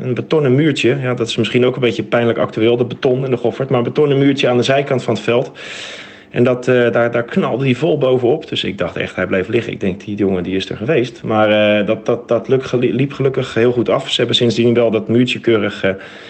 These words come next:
afgeschermd met een, eh, met een kussen. Of met een, met, ja, met bedekking in, in ieder geval. En wij wonnen die wedstrijd. Eh, zeer gelukkig, uiteraard. Een, eh, één nul. Gelukkige goal. Eh, dus, eh, ja, dat is een wedstrijd die me altijd blij blijft in de Goffert. En, eh, ik, eh, eh,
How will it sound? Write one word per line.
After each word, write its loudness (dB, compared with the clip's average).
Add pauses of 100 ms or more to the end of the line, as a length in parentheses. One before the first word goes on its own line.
(140)
afgeschermd 0
met -2
een, 2
eh, 2
met 0
een 0
kussen. 0 (300)
Of -8
met -4
een, -4
met, -8
ja, 0
met -4
bedekking 0
in, -2
in -4
ieder 2
geval. -2 (760)
En 0
wij 2
wonnen 2
die 2
wedstrijd. 0 (100)
Eh, -8
zeer 2
gelukkig, -2
uiteraard. -2
Een, -2
eh, -4
één 2
nul. 0
Gelukkige -6
goal. 2
Eh, 0
dus, 0
eh, 2 (480)
ja, 2
dat 0
is 0
een 0
wedstrijd -2
die 0
me 2
altijd 0
blij 2
blijft 0
in 0
de 0
Goffert. -2
En, 0
eh, -4
ik, -6
eh, 2
eh, 0